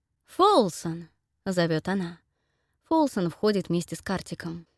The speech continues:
На галерее над нами собираются люди. Слышатся мягкие звуки осторожных шагов. Потом все замирает, и только свечи продолжают мигать. "Картик!" — начинаю я,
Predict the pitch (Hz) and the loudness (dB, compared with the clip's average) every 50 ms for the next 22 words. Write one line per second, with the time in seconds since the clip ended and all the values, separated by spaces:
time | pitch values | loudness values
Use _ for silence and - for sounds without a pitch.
0 | _ _ - 277 262 247 254 240 240 240 247 254 240 214 185 170 160 170 170 190 | _ _ 0 2 4 4 6 6 6 6 4 4 2 2 2 2 2 2 0 0
1 | 220 214 190 165 - 165 156 160 160 165 165 170 165 - - 185 190 208 202 190 | 0 0 -2 -2 -2 -2 -2 0 0 0 0 -2 -2 -4 -4 -2 -2 -2 -2 -4
2 | - 170 165 170 - _ _ _ _ _ _ _ _ _ _ - - 302 294 - | -4 -8 -12 -12 -14 _ _ _ _ _ _ _ _ _ _ -4 -2 0 0 0
3 | 254 - - 185 175 170 190 196 - - 170 165 151 160 165 185 - 185 165 160 | -2 -4 -2 -2 -2 -2 -2 -4 -4 -4 -2 -2 -2 -2 -4 -4 -2 -4 -4 -4
4 | - - 156 156 156 156 156 160 156 - - 185 185 - 175 170 170 - _ _ | -4 -4 -4 -2 -2 -2 -2 -4 -4 -4 -4 -4 -4 -6 -8 -10 -12 -16 _ _
5 | _ _ _ _ _ _ _ _ _ _ _ - 269 - 277 277 262 - - 254 | _ _ _ _ _ _ _ _ _ _ _ -4 -4 0 0 -2 0 0 0 0
6 | 240 254 262 285 269 240 190 165 160 165 - - - _ _ _ _ _ _ _ | 2 2 2 2 2 0 -2 -4 -6 -8 -12 -18 -20 _ _ _ _ _ _ _
7 | _ - 262 - 240 226 - - 170 - - 160 180 220 - 214 - - 160 156 | _ -6 -2 -2 -2 -2 -2 -4 -4 -2 -2 -2 -2 -2 -4 -6 -6 -4 -4 -2
8 | 156 151 147 151 156 151 147 - 160 165 160 160 156 156 - - - - _ _ | -2 -2 -2 -2 -2 -2 -2 0 -2 -2 -2 -2 -6 -8 -10 -14 -18 -20 _ _
9 | _ _ _ _ _ _ _ _ _ - 370 359 311 - - - 190 - - - | _ _ _ _ _ _ _ _ _ 6 8 8 8 6 2 -6 -10 -10 -12 -16
10 | _ _ _ _ _ _ _ - 208 190 - - - 196 190 180 165 156 151 151 | _ _ _ _ _ _ _ -4 -4 -4 -2 -2 0 0 2 2 2 0 0 0
11 | 175 208 208 175 - | -2 -6 -8 -10 -14